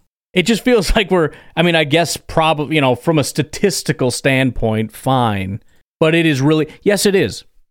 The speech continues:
And, and, and that, by the way, is exactly the reason why I'm skeptical that Jordan Love will ever be that. But it has nothing to do with Rodgers and, and Favre.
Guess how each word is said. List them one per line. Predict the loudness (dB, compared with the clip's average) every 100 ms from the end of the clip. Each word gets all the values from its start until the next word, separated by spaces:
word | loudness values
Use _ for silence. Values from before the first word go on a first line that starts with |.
| _ _
And, | -2 0
and, | 0
and | 2 2
that, | 2 2
by | 0 2
the | 2
way, | 2 2
is | 2
exactly | 0 0 0 2 2
the | 2
reason | 2 2 2 2 0 -2 _ _ _ _ _
why | 0 2
I'm | 2 0
skeptical | 0 0 0 0 2
that | 2
Jordan | 2 2 2
Love | 2
will | 2
ever | 2 2
be | 2 2
that. | 0 -6 -12 -20 _ _ _ _ _ _
But | 0
it | 2
has | 2 2
nothing | 4 2 2 2 2
to | 2
do | 2
with | 2
Rodgers | 2 0 2 2 2
and, | 0 0
and | -2
Favre. | 0 0 0 -4